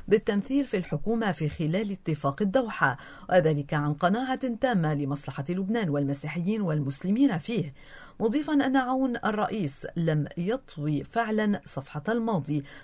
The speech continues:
بل مارس السياسة بانتقام من مرحلة غابرة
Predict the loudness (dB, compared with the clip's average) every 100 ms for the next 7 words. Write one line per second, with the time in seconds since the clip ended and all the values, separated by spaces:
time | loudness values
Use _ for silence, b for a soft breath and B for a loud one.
0 | 0 2 4 2 0 0 -2 -4 -2 -2
1 | 0 -2 0 -2 -2 -6 -2 -2 0 -2
2 | -2 0 0 0 0 -2 -4 -6 -6 -2
3 | 0 0 -2 -2 0 2 2